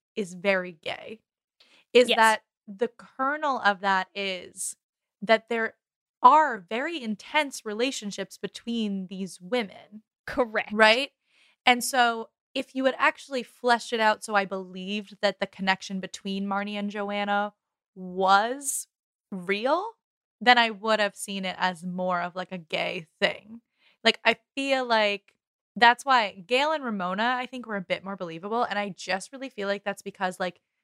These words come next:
Speaker 1: I guess they're older. And so the actors, I think, like, were given a little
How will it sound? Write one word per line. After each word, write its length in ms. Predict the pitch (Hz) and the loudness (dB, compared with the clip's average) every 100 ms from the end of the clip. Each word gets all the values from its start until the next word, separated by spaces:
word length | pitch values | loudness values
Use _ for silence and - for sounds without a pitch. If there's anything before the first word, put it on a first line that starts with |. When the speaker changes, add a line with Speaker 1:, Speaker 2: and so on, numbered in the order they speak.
| _ _ | _ _
Speaker 1:
I 80 | 220 | -2
guess 400 | 190 208 208 - 202 | 2 2 2 -4 -10
they're 280 | 226 220 - | -6 -6 -6
older. 640 | 202 196 214 285 311 359 - _ _ _ _ _ | -6 -6 -4 -4 -4 -6 -16 _ _ _ _ _
And 160 | 240 226 | -2 0
so 220 | 240 220 | -4 -2
the 140 | 208 - - | -6 -2 2
actors, 640 | - - _ 285 294 294 523 | 2 2 _ -6 -6 -6 -2
I 100 | 277 | -2
think, 400 | - 285 285 - | -2 -8 -8 -4
like, 400 | 294 294 285 - _ _ _ | 0 0 -2 -10 _ _ _
were 280 | 220 214 190 - | -6 -6 -6 -4
given 640 | 214 208 226 226 226 226 - _ _ _ _ _ - | -2 -2 -4 -6 -6 -10 -14 _ _ _ _ _ 0
a 80 | 226 | 2
little 540 | 226 220 214 208 - | 2 -2 -4 -8 -12